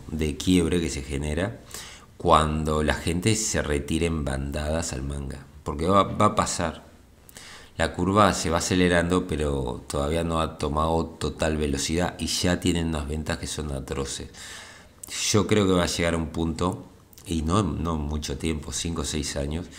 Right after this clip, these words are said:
en donde ya el cómic va a pasar a ser un mercado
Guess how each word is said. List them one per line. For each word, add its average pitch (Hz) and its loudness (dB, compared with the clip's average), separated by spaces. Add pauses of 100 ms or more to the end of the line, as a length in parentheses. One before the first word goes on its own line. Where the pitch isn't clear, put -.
(360)
en 78 -2
donde 71 -2
ya - -2
el 87 0
cómic 80 0
va 76 0
a 76 -4
pasar 76 -2
a 73 -4
ser 78 -4
un 76 -4
mercado 78 -2